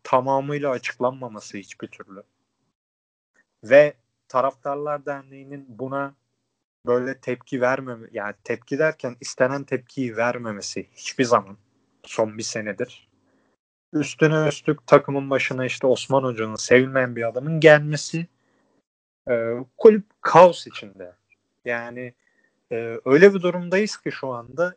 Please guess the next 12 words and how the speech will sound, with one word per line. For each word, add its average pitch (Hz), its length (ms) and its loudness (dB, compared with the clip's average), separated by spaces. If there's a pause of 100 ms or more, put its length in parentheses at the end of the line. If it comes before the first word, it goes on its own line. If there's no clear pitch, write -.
işte - 180 -16
Adana 165 380 2
Demir 170 220 -8
maçını 156 360 -12
kazandık. 147 600 -4 (220)
Biraz 143 440 0
dinginleşti 139 680 -4
olay. 127 320 -2 (840)
Yani 101 120 -10
herkes 113 420 -6
biraz 117 200 -4
sakinleşti. 123 920 -6